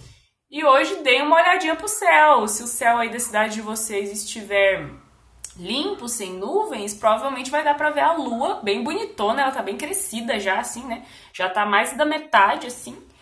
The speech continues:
E perto de um pontinho avermelhado, uma estrelinha avermelhada, é Marte. Provavelmente vocês vão conseguir ver hoje à noite. Então tá. Você quer dar algum recado, Nai?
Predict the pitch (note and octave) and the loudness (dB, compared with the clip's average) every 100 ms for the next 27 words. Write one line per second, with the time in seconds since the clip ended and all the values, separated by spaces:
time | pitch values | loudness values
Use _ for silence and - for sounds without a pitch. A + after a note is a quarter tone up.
0 | - - - G#3 C4 - B3 A3+ A3+ A#3+ | -20 -20 -12 -6 -4 2 6 6 4 -4
1 | C#4+ D4+ D4 D#4 D4+ D4 C#4+ D4+ F4+ G4 | -4 0 0 0 -2 -4 -2 -2 0 0
2 | G4 G#3+ A3+ A#3+ C4+ C4+ B3+ G#3+ A3+ A#3+ | 0 -2 -2 -4 -2 0 4 6 4 2
3 | E4 G4+ C#4 C4 - A#3 A3+ A3+ A3+ A3 | -4 -4 -6 -8 -8 -6 -4 -4 -2 -4
4 | A#3+ B3 G#3 G#3 G#3+ C#4 D#4 D#4+ F4+ C4 | -6 -2 0 0 -2 -4 -6 -4 0 2
5 | A#3+ A#3+ A3 - A3 A#3+ B3+ B3 B3+ B3+ | 2 -4 -12 -6 -4 -4 -8 -12 -12 -10
6 | B3+ B3+ C4 C#4+ C#4+ A#3+ A3+ A3+ A3 - | -8 -8 -8 -8 -8 -10 -8 -8 -8 -8
7 | G3 G#3 G#3 G#3+ - - - - _ _ | -8 -6 -8 -10 -12 -14 -14 -16 _ _
8 | _ _ _ _ _ _ _ _ _ _ | _ _ _ _ _ _ _ _ _ _
9 | _ _ _ _ _ _ _ - G#4+ - | _ _ _ _ _ _ _ -6 -4 4
10 | D4+ C#4+ C#4 G3+ G3+ - _ _ - D#4+ | 8 8 6 2 -6 -14 _ _ -8 0
11 | F#4 C#4 C4 A#3+ A#3 A3 A3 G#3+ A3+ F#4+ | 2 6 6 4 -2 -4 -4 -4 2 4
12 | A#4 G4 C#4+ G3+ - | 4 2 0 -2 -6